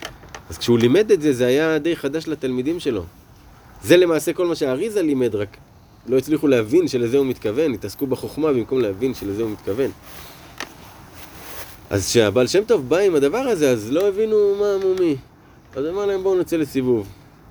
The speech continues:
יצאו על הכרכרה, היה להם תמיד, הם היו יוצאים על כרכרה, נוסעים לכל מיני מקומות. אמר להם, "צאו. לך תרים שם רגע את הקש הזה." התלמיד הלך, הרים את הקש, רואים מ-, מלמטה תולעת.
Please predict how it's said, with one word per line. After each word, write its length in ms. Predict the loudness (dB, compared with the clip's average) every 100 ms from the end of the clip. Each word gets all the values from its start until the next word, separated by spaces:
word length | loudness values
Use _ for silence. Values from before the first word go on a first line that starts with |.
| -20 -14 -10
יצאו 200 | 0 2
על 60 |
הכרכרה, 540 | 2 -2 -4 -2 -2 0
היה 160 | 0
להם 200 | 0 0
תמיד, 260 | -2 -4 -2
הם 60 |
היו 100 | -2
יוצאים 220 | -4 -4 -6
על 60 |
כרכרה, 480 | -4 -8 -6 -4 -4
נוסעים 300 | -4 -4 -6
לכל 160 | -6 -6
מיני 140 | -6
מקומות. 400 | -6 -6 -6 -6 -8 -20 -20 -20 -20 -4
אמר 100 | 0
להם, 140 | 2 2
"צאו. 160 | 0 -2 -6 -20 -20 _ -20 -20 -20 _ -20 -20 -20 -20 -20 -20 -20 -20 -20 -20 -20 -20 -20 -20 -20 -20 -20 -6
לך 180 | -4 -2
תרים 340 | 0 2 2
שם 240 | 0 -2
רגע 380 | 0 -2 0 0
את 140 | -2 -4
הקש 920 | -4 -4 -4 -6 -8 -10 -8 -8 -6
הזה." 200 | -8 -6 -8 -14 -20 -20 -20 -20 -20 -20 -20 -20 -20 -20 -20 -20 -20 -20 -20 -20 -20 -20 -20 -20 -20 -20 -20 -20 -20 -20 -20 -20 -2
התלמיד 320 | 2 4 4
הלך, 260 | 2 0
הרים 220 | -2 -2 -2
את 80 |
הקש, 480 | -6 -6 -4 -4 -4
רואים 220 | -4 -4
מ-, 200 | -4 -4
מלמטה 420 | -2 -2 -2 -4 -4
תולעת. 500 | -2 -2 -2 -6